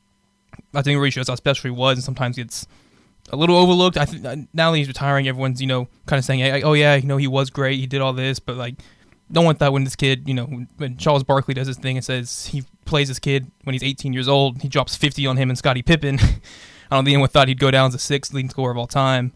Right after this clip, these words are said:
Uh, yeah, and then being my hero, just, he was just the, the guy that kind of made me fall in love with the game. It was just that simple. And then when he did the special things like the twenty eleven title run, made it even, I don't know, just somehow made me even like him even more,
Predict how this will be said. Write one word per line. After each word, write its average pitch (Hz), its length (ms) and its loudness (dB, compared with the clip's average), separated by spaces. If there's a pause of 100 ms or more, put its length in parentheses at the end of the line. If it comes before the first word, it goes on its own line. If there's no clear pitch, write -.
Uh, 117 320 -6 (1160)
yeah, 151 100 6
and 139 80 6
then 143 160 0
being 139 240 2
my 127 140 0
hero, 139 420 4
just, 123 320 -12 (480)
he 139 60 -2
was 135 80 0
just 147 100 -2
the, 143 80 -6 (460)
the 151 80 -2
guy 135 240 2
that 135 100 -8
kind 147 160 0
of 139 80 0
made 135 140 0
me 135 80 0
fall 135 200 0
in 131 60 0
love 147 140 2
with 143 80 -2
the - 80 -16
game. 113 180 -12
It 117 40 -12
was 127 100 -14 (180)
just 120 300 -10
that 139 180 0
simple. 131 300 -4
And 120 80 -4
then 123 140 -4
when 127 100 -2
he 127 240 -4
did 135 160 0
the 139 240 -8
special 139 340 -4
things 135 340 -2
like 127 280 -10 (340)
the - 60 -12
twenty 139 240 2
eleven 135 260 4
title 139 240 0
run, 135 320 0
made 127 140 -6
it 127 60 -6
even, 131 260 -4 (960)
I 131 80 -4
don't 117 80 -6
know, 113 80 -8
just 127 160 -6 (160)
somehow 143 280 4
made 139 200 2
me 139 60 0
even 135 100 0
like 139 160 2
him 139 80 0
even 139 180 0
more, 139 320 -2